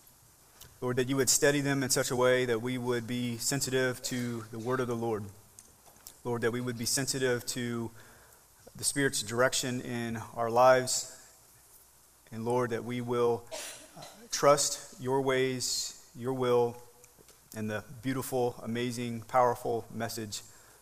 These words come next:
of the gospel of Jesus Christ. Lord, we praise you in advance for what you're going to do,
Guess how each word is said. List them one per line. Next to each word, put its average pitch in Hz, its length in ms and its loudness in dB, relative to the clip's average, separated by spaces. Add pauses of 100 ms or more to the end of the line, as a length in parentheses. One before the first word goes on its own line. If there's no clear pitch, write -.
(220)
of 101 100 -10
the 107 80 -4
gospel 110 380 2
of 104 120 -6
Jesus 107 380 -8
Christ. 95 420 -14 (800)
Lord, 113 200 -2
we 113 200 -6 (160)
praise 127 280 0
you 127 60 -4
in 127 80 -4
advance 113 400 -6
for 117 140 -8
what 117 140 -4
you're 110 80 -8
going 110 220 -6
to 113 120 -10
do, 110 300 -6